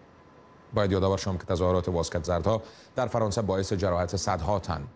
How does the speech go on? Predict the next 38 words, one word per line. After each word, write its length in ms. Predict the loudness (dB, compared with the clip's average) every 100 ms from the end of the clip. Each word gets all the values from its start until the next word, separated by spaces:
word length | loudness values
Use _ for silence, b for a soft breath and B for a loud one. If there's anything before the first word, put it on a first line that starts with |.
| -4
بازداشت 440 | -4 0 -2 -2
بیش 200 | -4 -2
از 140 | -2 0
یک 200 | -2 -2
هزار 300 | -4 -2 -2
نفر 280 | -2 0 2
و 100 | 0 B B B -4
آسیب 340 | -2 0 0
و 60 | 2
خسارات 480 | 0 2 0 0
زیادی 280 | -2 0 2
در 120 | 2
پاریس 320 | 0 -2 -4 -6
شده 240 | -10 -6
است. 340 | -6 -6 -2
علاوه 240 | 2 4 4
بر 100 | 2
خسارات 440 | 0 0 0 2
وارده، 360 | 2 2 2 0 B B B
اخلال 380 | -2 0 0 2
در 100 | 0
بودجهٔ 380 | 0 0 2 2
سیاحت 460 | 2 2 2 0
فرانسه 380 | -2 -2 -2 0
را 100 | 0
با 160 | 0 -2
کسر 400 | -2 -4 -2 -2
بودجه 380 | 0 0 0 0
مواجه 320 | 0 -4 -4
ساخته 340 | -4 -4 -4
است 220 | -6 -4
و 40 | -4
تقریباً 380 | -4 0 2 4
نیم 300 | 4 4 4
از 240 | 2 0
مردم 300 | 0 0 -2
آن 160 | -4 -4
کشور 380 | -4 -2 -2